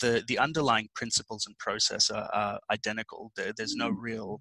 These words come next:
Speaker 1: significant difference in terms of how you would actually do that assessment.
Speaker 2: Interesting. Now, Ben, we're, we're very grateful that you've agreed to, to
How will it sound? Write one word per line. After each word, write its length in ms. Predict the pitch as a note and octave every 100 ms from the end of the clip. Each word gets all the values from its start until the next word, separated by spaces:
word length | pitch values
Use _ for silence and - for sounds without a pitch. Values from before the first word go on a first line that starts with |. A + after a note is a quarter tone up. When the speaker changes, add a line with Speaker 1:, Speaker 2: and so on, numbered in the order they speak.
| -
Speaker 1:
significant 680 | - A2+ A2 A2 A2+ - -
difference 400 | - - G#2 -
in 80 | G#2+
terms 300 | - G#2 -
of 60 | -
how 180 | - G#2+
you 140 | A2+ G2+
would 120 | G2
actually 280 | - - -
do 100 | A2
that 100 | A2
assessment. 500 | - - - - A2 _ _ _ -
Speaker 2:
Interesting. 560 | C4 C4+ D4 - F#3 - - - -
Now, 160 | C#4+ C#4+
Ben, 760 | D#4 D4+ C#4+ C#4+ - - - -
we're, 320 | C4 C4 C4
we're 140 | B3
very 260 | C4 C#4+ F4
grateful 420 | B3 B3 A#3+ G#3+
that 120 | G3+
you've 180 | G3+ G3+
agreed 320 | G#3 G#3 G#3
to, 480 | - G#3 G3+ G3 -
to 260 | - G3